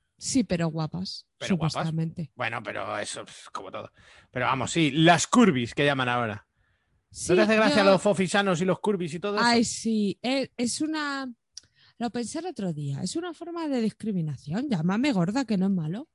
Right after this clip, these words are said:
Speaker 2: Claro,
Speaker 1: Y ya.
Speaker 2: claro, al final es como, "No, hombre, gordo no eres, eres
Speaker 1: Es
Speaker 2: un,
Speaker 1: como decir
Speaker 2: eres
Speaker 1: que alguien es,
Speaker 2: fofisano".
Speaker 1: es
Speaker 2: No,
Speaker 1: de
Speaker 2: fofisano,
Speaker 1: color.
Speaker 2: ¿no?
Speaker 1: ¿De qué
Speaker 2: Claro.
Speaker 1: color? De color
Speaker 2: Exacto.
Speaker 1: negro.
Speaker 2: Exactamente. Es que eres fofisano. No, no, yo no soy ni fofo
Speaker 1: Ujú.
Speaker 2: porque soy gordo, ni
Speaker 1: Pero
Speaker 2: sano.
Speaker 1: si no he estudiado, señora, que voy a ser yo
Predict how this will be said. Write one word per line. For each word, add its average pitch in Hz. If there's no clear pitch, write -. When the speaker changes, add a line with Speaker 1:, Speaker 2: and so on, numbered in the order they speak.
Speaker 2:
Claro, -
Speaker 1:
Y 196
ya. 165
Speaker 2:
claro, 302
al 160
final 175
es 220
como, 165
"No, 139
hombre, 160
gordo 131
no 151
eres, 151
eres 123
Speaker 1:
Es 233
Speaker 2:
un, -
Speaker 1:
como 269
decir 262
Speaker 2:
eres 302
Speaker 1:
que 240
alguien 240
es, 269
Speaker 2:
fofisano". 226
Speaker 1:
es 233
Speaker 2:
No, 220
Speaker 1:
de 277
Speaker 2:
fofisano, 214
Speaker 1:
color. 226
Speaker 2:
¿no? 131
Speaker 1:
¿De 185
qué 196
Speaker 2:
Claro. 240
Speaker 1:
color? 196
De 202
color 180
Speaker 2:
Exacto. 196
Speaker 1:
negro. 226
Speaker 2:
Exactamente. 170
Es 147
que 202
eres 147
fofisano. 131
No, 110
no, 117
yo 127
no 131
soy 139
ni 143
fofo 196
Speaker 1:
Ujú. 302
Speaker 2:
porque 156
soy 170
gordo, 190
ni 196
Speaker 1:
Pero 240
Speaker 2:
sano. 277
Speaker 1:
si -
no 254
he 269
estudiado, 254
señora, 240
que 233
voy 262
a 285
ser 233
yo 233